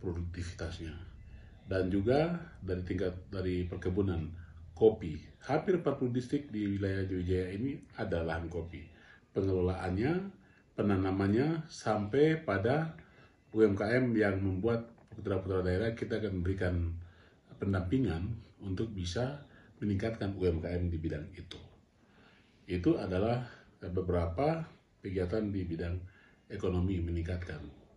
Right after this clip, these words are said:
Tidak kalah penting juga pemanfaatkan sumber daya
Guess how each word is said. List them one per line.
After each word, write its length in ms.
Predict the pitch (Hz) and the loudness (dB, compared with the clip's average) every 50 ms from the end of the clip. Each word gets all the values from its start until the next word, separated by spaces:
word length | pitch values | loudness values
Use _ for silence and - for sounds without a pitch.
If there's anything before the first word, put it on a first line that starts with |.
| - - | -20 -18
Tidak 360 | - - - 95 104 104 104 | -14 -12 -6 -4 -2 -2 0
kalah 280 | 101 101 104 104 101 101 110 101 101 - | 0 2 0 0 0 -2 -4 -6 -6 -4
penting 400 | - 101 104 110 123 123 117 101 | -2 -2 0 0 2 2 2 2
juga 400 | 92 82 85 92 107 123 135 - - - - - - _ _ _ - | 0 0 -2 -2 -2 -2 -4 -8 -12 -20 -20 -20 -20 _ _ _ -4
pemanfaatkan 880 | 117 107 104 101 101 101 104 101 104 107 107 - - 123 127 135 135 135 | -2 -2 0 0 0 -2 -2 -4 -6 -6 -6 -2 0 0 0 0 -2 -4
sumber 400 | 135 - - - 104 101 98 98 | -8 -10 -6 -4 -2 0 2 2
daya 240 | 92 95 92 90 | 2 2 0 0